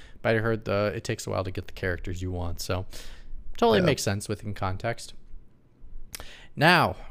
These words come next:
Speaker 1: in honor of our graphics man himself,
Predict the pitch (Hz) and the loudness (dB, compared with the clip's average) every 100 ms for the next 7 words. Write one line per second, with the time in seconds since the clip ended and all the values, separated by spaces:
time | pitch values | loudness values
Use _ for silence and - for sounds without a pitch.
0 | - - 139 151 175 247 254 127 - - | -8 0 0 4 6 8 8 6 2 -8
1 | - - - - _ - - - - - | -12 -14 -14 -20 _ -20 -16 -16 -14 -16
2 | - - - - - - - - - - | -16 -16 -16 -14 -14 -14 -14 -14 -16 -12
3 | - 135 123 - 127 120 - 123 147 165 | 0 4 4 4 4 4 4 4 4 2
4 | - 147 143 135 143 127 - 120 101 85 | 0 2 2 4 2 0 2 6 6 2
5 | - | -8